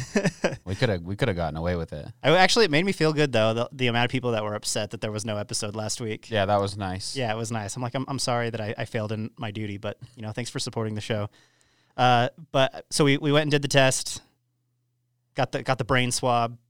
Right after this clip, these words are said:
Speaker 1: Not a fan.
Speaker 2: We're clean. I went and did the, the, uh, the, the test at the University of Utah.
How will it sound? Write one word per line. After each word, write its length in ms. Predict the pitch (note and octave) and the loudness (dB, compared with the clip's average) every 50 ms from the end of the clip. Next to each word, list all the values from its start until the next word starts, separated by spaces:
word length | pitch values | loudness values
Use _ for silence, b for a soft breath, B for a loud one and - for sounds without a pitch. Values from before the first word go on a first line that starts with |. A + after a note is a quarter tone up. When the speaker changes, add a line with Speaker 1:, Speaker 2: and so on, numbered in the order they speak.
| _ _ | _ _
Speaker 1:
Not 300 | - G2+ G2 G2+ G2 G2 | -20 -14 -8 -4 -4 -2
a 60 | F#2+ | -2
fan. 340 | F#2 - G2 G2 G2+ G#2 G2+ - | -2 -2 -2 -2 -2 -4 -6 -8
Speaker 2:
We're 80 | - A2+ | -12 -6
clean. 380 | - C#3 C3+ B2+ A#2 A2 G2 - _ _ _ _ _ _ _ _ _ _ _ _ _ _ _ _ - | -2 0 0 2 0 0 -4 -8 _ _ _ _ _ _ _ _ _ _ _ _ _ _ _ _ -2
I 120 | C#3 C3 C#3 | 0 2 2
went 180 | C#3+ C#3 B2+ C3+ | 2 0 0 -2
and 80 | B2+ | 0
did 20 | A#2 | 0
the, 220 | A#2+ A#2 B2 - C3+ | 0 -2 -2 -4 -8
the, 260 | B2+ B2+ A#2 A2+ A2 | -8 -6 -4 -4 -2
uh, 360 | A2 G#2+ G#2+ G#2 G#2 G2+ G#2 A2+ - | -4 -4 -4 -6 -6 -6 -8 -8 -8
the, 100 | - A#2 - _ _ _ - | -8 -8 -10 _ _ _ -12
the 80 | B2 A#2 | -8 -4
test 240 | - B2+ A2+ - | -4 -4 -4 -4
at 80 | B2 A2 | -6 -6
the 60 | A#2+ | -6
University 340 | A2 A2 A2 A2 G#2 - A2+ | -6 -4 -4 -6 -6 -8 -8
of 80 | F#2+ G#2 | -8 -8
Utah. 380 | G#2 G#2 - G2+ G2 G2 G2 | -8 -8 -6 -6 -6 -6 -8